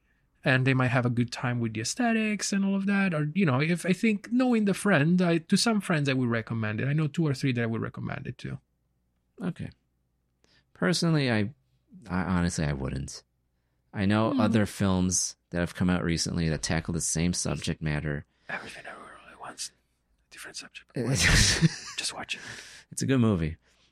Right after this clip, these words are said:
Speaker 2: But, like, I feel like, for example, I think The Menu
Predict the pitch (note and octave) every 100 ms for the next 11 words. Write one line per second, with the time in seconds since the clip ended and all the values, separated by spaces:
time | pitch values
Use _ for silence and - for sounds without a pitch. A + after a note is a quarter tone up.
0 | _ - B2 B2+ A#2 G#2 A2+ - F#3 F3+
1 | A#2+ G#2+ - - A2+ F#2 D#2+ D2+ - F2+
2 | C3 G2+ F2 F#2+ F2+ F2 F#2+ A2 B2 C#3+
3 | C3+